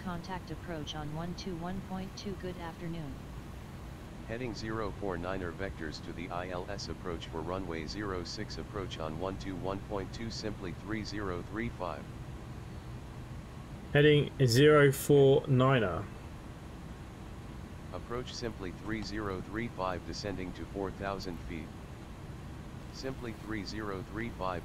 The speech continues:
Speaker 2: good afternoon. Radar contact. Simply three zero three five, turn left heading zero four niner. Heading zero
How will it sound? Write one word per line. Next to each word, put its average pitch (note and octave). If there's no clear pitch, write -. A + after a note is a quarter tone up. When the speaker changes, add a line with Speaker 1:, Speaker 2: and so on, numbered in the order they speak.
Speaker 2:
good F#2+
afternoon. E2
Radar A2+
contact. E2+
Simply B2+
three G#2
zero G2
three A#2
five, F2+
turn F2+
left F2+
heading F2+
zero G2+
four F#2+
niner. E2
Heading A#2
zero G#2+